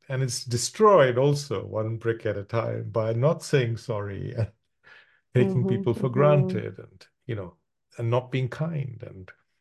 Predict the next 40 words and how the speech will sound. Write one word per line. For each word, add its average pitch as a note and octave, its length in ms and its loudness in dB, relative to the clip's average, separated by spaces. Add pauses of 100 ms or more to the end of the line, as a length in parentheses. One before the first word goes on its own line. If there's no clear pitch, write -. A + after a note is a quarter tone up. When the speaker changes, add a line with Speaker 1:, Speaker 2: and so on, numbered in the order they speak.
(360)
Speaker 1:
you B2 80 -2
know, G#2+ 200 -8
all B2+ 200 -2
of A#2 100 -10
that. - 340 -18
Okay. - 300 -12 (880)
Speaker 2:
Right. F3+ 220 -4 (640)
Speaker 1:
So G3 200 6
we G3 320 2
now C#4 460 0
coming G#3 300 -2
to E3 120 0
this, - 460 -2
we're E3 200 -4
c-, - 80 -14 (120)
sort F3+ 240 -6
of D3 160 -2
winding D3 500 4
up C3 220 -2
now, G#2 340 -6
but A#2+ 260 -4 (400)
I D3+ 100 -4
wanted G3+ 300 -2
to B3 60 0
explore F3 560 0
some D#3+ 220 0
skills. A2 960 -2
Say F3 240 2
you're E3 220 4
starting E3+ 600 0
to D3+ 80 -4
date, - 500 -10 (440)
right? - 180 -18 (280)
Speaker 2:
Mm-hmm. G3 240 2 (220)
Speaker 1:
And A#2 240 -2
what E3+ 240 0
are E3+ 40 -2
the E3 120 -4
skills B2 600 -2
that A2 160 -6